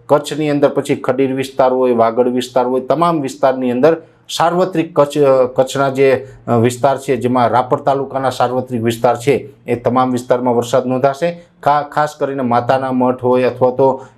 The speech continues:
જે અબડાસા એટલે કે નલિયા છે, માંડવી, મુંદરા, કંડલા, ગાંધીધામ, નખત્રાણા, ભચાઉ, આ તમામ વિસ્તારની અંદર ભારેથી મધ્યમ વરસાદ નોંધાશે. જોકે કચ્છ જિલ્લામાં પણ સાર્વત્રિક વરસાદ થશે, પણ ખાસ કરીને રાપર તાલુકામાં તીવ્રતા થોડીક વધારે જોવા મળશે.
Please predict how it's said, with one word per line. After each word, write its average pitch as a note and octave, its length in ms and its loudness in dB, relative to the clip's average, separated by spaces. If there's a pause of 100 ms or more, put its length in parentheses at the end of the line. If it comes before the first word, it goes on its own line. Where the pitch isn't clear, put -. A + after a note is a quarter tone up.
જે C3+ 240 2
અબડાસા C#3+ 560 0
એટલે A#2 180 -6
કે B2+ 120 -4
નલિયા B2+ 480 2
છે, B2+ 280 -4
માંડવી, B2 560 0
મુંદરા, A#2 520 4
કંડલા, A#2 520 0
ગાંધીધામ, A2+ 600 0
નખત્રાણા, A#2+ 800 -2 (300)
ભચાઉ, B2+ 500 2 (280)
આ B2+ 100 2
તમામ E3 600 0
વિસ્તારની C3+ 540 0
અંદર B2+ 240 2
ભારેથી A#2 840 0 (180)
મધ્યમ A#2+ 420 0
વરસાદ A#2 460 -2
નોંધાશે. A2 540 -2 (220)
જોકે C#3+ 200 2
કચ્છ E3+ 340 0
જિલ્લામાં D3+ 440 -2
પણ D3+ 100 -4
સાર્વત્રિક D3 720 0
વરસાદ B2 360 -2
થશે, D#3 360 -2 (260)
પણ C#3 120 2
ખાસ C#3+ 400 -2
કરીને C3+ 340 0
રાપર A2+ 360 2
તાલુકામાં B2 640 0
તીવ્રતા A2+ 420 2
થોડીક G#2+ 280 -2
વધારે G2 300 2
જોવા F#2 200 -2
મળશે. F2 400 -2